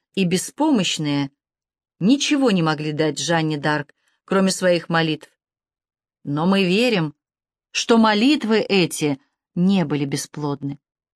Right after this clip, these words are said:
История не знает другого столь же трогательного события, как эта рыдающая, беспомощная, молящаяся толпа, которая стояла у тюремных стен старой крепости, коленопреклонённая,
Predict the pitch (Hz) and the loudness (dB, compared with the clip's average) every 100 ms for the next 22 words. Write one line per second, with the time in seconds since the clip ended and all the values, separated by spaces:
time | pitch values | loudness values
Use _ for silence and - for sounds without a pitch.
0 | _ _ _ _ _ _ _ _ - 233 | _ _ _ _ _ _ _ _ -2 -2
1 | 226 370 370 330 311 311 294 339 220 165 | 2 2 4 4 2 2 0 2 0 0
2 | 180 190 185 269 202 170 - 196 185 185 | 0 0 2 2 2 0 0 0 0 0
3 | 233 254 190 - 180 170 170 - 185 214 | 2 2 0 -2 -2 0 -2 0 0 2
4 | 226 - 170 - - - - 208 - 196 | 0 0 0 0 -6 -18 -4 -2 -2 -2
5 | 196 190 175 190 233 220 - 180 165 143 | 0 0 2 2 2 2 -2 0 0 -2
6 | - - 202 - - 285 311 208 - 170 | -10 -4 -4 -4 0 2 4 2 -2 -2
7 | 156 147 - _ _ 190 202 214 - 208 | -2 -2 -8 _ _ 2 2 2 0 -2
8 | 196 196 208 214 - 214 170 139 - - | -2 0 0 0 0 2 2 0 -12 -6
9 | - 214 233 214 - 220 220 208 208 220 | -2 2 2 2 0 0 2 0 0 -4
10 | 196 214 208 190 185 - 240 233 - - | -2 0 2 2 -2 -2 -2 0 -2 -10
11 | - - 196 180 - 226 240 170 - 160 | -6 0 0 0 0 -2 0 -4 -4 -4
12 | 147 - _ _ _ _ - 185 190 180 | -4 -8 _ _ _ _ 0 2 2 0
13 | 190 185 180 196 240 214 180 160 | 0 2 2 2 2 2 2 0